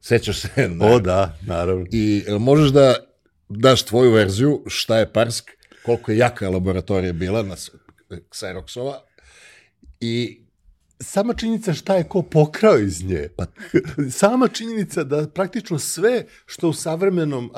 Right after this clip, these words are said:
Speaker 2: I T-u znamo
Speaker 1: Ali
Speaker 2: da je
Speaker 1: bukvalno
Speaker 2: standard,
Speaker 1: sve.
Speaker 2: je o-, ismišljeno tamo, recimo devedeset posto. Ajde da budemo fair, da kažemo sve što je
Speaker 1: Znači, Steve Jobs i Bill Gates su išli da kradu šta im treba.
Speaker 2: E,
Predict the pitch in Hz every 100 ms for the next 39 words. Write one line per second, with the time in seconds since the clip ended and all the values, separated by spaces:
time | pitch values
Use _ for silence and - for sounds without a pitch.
0 | 135 139 - 143 131 110 - 101 104 139
1 | 143 82 92 92 92 113 156 - - -
2 | 104 82 _ - 151 170 113 170 165 202
3 | 185 170 139 127 127 101 110 - _ -
4 | 139 151 143 120 123 120 117 104 117 87
5 | 87 90 151 147 143 127 110 - 80 71
6 | _ 104 101 123 120 127 110 - - -
7 | - - 156 185 208 - - 151 139 131
8 | 120 - - 120 120 101 110 123 - -
9 | _ _ _ _ 104 101 95 90 - -
10 | 92 113 113 107 117 - 101 107 120 110
11 | 107 110 107 110 110 - - 107 110 -
12 | 107 104 85 - _ _ _ _ _ _
13 | _ -